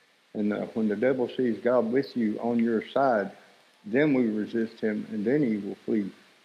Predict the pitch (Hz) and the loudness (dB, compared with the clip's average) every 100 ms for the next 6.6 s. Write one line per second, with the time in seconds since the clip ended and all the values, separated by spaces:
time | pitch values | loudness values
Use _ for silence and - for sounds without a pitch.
0 | - 107 98 95 - - - _ _ _ | -10 -6 -4 -6 -10 -20 -20 _ _ _
1 | _ _ _ _ _ _ _ _ _ _ | _ _ _ _ _ _ _ _ _ _
2 | _ - 104 117 123 - - 170 170 - | _ -6 0 2 2 0 2 4 4 0
3 | - 117 - 135 - - 147 170 151 - | -10 -12 -2 -2 -2 -2 0 0 -2 2
4 | 165 170 - 123 139 180 98 - - - | 2 2 -2 2 4 4 0 -8 -18 -14
5 | - 107 107 139 143 123 - 139 131 143 | -4 2 6 4 4 -4 -2 -2 0 2
6 | 147 - 123 127 175 | 2 2 0 2 2